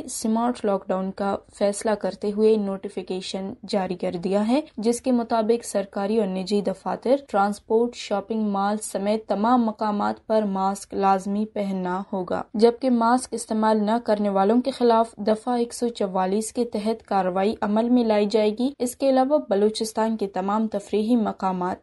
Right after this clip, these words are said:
छह बजे के बाद बंद करने, जबकि शॉपिंग मॉल्स, मार्केटें, शादी हॉल और रेस्टोरेंट्स रात दस बजे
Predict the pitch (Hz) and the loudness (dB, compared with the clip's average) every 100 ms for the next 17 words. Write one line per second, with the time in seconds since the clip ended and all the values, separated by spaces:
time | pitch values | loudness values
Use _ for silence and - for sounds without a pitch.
0 | - - 226 208 208 240 254 214 185 180 | -10 0 2 4 2 0 0 -2 0 -2
1 | 185 - 190 208 233 240 - 220 226 233 | -2 -6 0 2 2 0 0 0 0 0
2 | 208 196 - 202 196 - 190 196 214 202 | -2 -4 -4 -6 -4 -2 -2 -2 -2 -2
3 | 190 202 214 214 - 202 190 185 - 208 | 0 0 0 -4 -8 -6 -4 -4 -6 -4
4 | 214 220 254 - 208 196 220 220 226 226 | 0 0 0 -2 2 2 2 0 2 2
5 | 240 - 202 208 202 196 190 - 214 220 | 0 -2 2 2 2 -2 -4 -6 -2 -2
6 | 240 - 202 190 196 214 220 196 202 214 | -2 -8 -6 0 2 2 0 0 2 2
7 | 208 196 185 180 | 0 -4 -4 -4